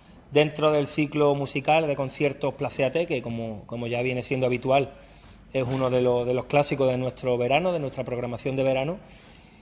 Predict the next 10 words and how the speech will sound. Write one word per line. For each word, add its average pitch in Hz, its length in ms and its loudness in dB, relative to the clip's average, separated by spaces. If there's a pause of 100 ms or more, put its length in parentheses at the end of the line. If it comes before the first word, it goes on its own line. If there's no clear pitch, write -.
(120)
Y 156 120 4
en 160 80 6
esta 160 160 4
ocasión, 185 440 4
pues, 170 360 6
tendremos, 165 760 2 (140)
eh, 139 320 2
al 131 180 0
grupo 160 380 4
Amarradito. 131 560 0